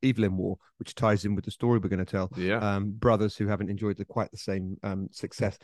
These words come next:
Speaker 1: Alec Waugh's memoirs consist mostly of,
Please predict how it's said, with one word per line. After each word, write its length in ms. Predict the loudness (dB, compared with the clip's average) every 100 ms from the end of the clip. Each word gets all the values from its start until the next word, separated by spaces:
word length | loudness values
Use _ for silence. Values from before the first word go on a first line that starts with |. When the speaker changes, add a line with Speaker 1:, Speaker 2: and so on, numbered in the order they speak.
| -20 -18 0
Speaker 1:
Alec 240 | 4 4 4
Waugh's 340 | 4 6 6
memoirs 540 | 4 4 4 4 2 0
consist 480 | -4 -2 0 0
mostly 640 | 4 6 6 4 2 2 -2 _ _ _ 0
of, 260 | 2 0